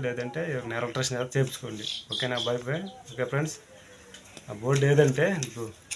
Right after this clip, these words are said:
కనిపిస్తుంది కదా, ఇదిగో చూస్తున్నారు కదా,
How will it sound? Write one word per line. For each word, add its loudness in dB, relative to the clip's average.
కనిపిస్తుంది -2
కదా, 0
ఇదిగో -8
చూస్తున్నారు 2
కదా, 2